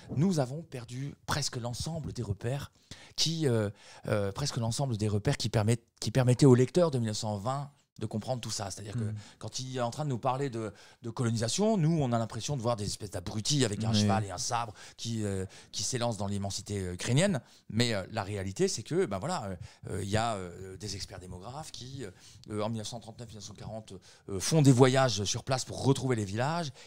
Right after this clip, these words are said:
Speaker 1: et t'expliquent que la colonie de Strelna, eh ben, il y a encore des gens qui parlent un peu allemand, que, euh, les gens sont encore, euh, évangéliques, euh, évangéliques, donc, euh, luthériens, euh, dans une marée orthodoxe,
Speaker 2: Ouais.
Speaker 1: et cetera. Tu vois, et
Speaker 2: Donc en fait, vous donnez les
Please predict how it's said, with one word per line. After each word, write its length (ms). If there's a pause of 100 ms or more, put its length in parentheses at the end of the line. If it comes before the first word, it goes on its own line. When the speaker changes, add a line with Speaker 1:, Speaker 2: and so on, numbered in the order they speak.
(100)
Speaker 1:
et 60
t'expliquent 420
que 40
la 140
colonie 320
de 80
Strelna, 480
eh 20
ben, 80
il 60
y 40
a 60
encore 180
des 100
gens 120
qui 100
parlent 140
un 80
peu 100
allemand, 380
que, 220 (260)
euh, 260
les 120
gens 160
sont 140
encore, 380
euh, 140
évangéliques, 720
euh, 180
évangéliques, 540
donc, 200
euh, 60
luthériens, 560
euh, 100 (320)
dans 100
une 180
marée 240
orthodoxe, 560 (160)
Speaker 2:
Ouais. 200
Speaker 1:
et 40
cetera. 340
Tu 80
vois, 140
et 260 (360)
Speaker 2:
Donc 100
en 40
fait, 200
vous 160
donnez 260
les 140